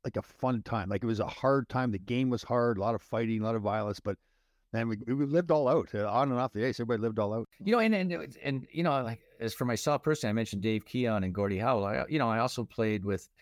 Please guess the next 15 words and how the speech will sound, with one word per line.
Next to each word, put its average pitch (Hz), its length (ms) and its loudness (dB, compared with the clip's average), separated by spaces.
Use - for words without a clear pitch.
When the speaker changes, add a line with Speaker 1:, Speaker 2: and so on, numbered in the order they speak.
Speaker 2:
you 120 60 -6
know, 120 80 2
the 113 80 2
first 135 340 -2
goalie 135 340 2
I 98 80 2
ever 92 180 0
played 92 280 0
with 95 140 -4
in 87 60 -2
pro 92 200 0
hockey 101 320 0
was 87 140 -2
Jacques 101 320 0
Plante. 127 400 -2